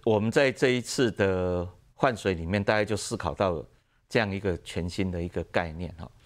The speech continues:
当我们可以在所有的新的这个厂房或者是工业区开发的时候，其实就可以建置这样的一个模式。那这也是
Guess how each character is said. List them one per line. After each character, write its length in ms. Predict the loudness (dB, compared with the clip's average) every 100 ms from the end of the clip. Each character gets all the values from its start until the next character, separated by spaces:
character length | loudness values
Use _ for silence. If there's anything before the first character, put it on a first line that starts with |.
| -20 _ _ _ -2
当 160 | 0 2
我 140 | 0
们 340 | 2 0 -2 -6 _
可 160 | -2 2
以 140 | 2
在 340 | 2 2 2 0 -6 -20 _
所 240 | -4 2 4
有 100 | 2
的 160 | 0
新 400 | -6 -6 -2 0
的 140 | 2 0
这 100 | -2
个 160 | -6
厂 300 | -8 -8 -10
房 240 | -8 -10 -10
或 260 | -2 0
者 60 | 0
是 80 | -2
工 240 | -2 -2
业 100 | -2
区 160 | -4 -6
开 260 | -6 -6
发 200 | -4 -4
的 100 | -4
时 140 | -6 -6
候， 160 | -8 -10 -20 -20 _ _
其 60 | -2
实 80 | 2
就 120 | 2
可 120 | 2
以 40 | 0
建 220 | 2 0
置 160 | 0
这 120 | 0 0
样 140 | 0
的 80 | -4
一 60 |
个 100 | -4
模 280 | -6 -6 -8
式。 200 | -8 -10 -12 -18 -20 _ _
那 100 | -2
这 140 | 2 2
也 100 | 2
是 420 | 2 4 4 2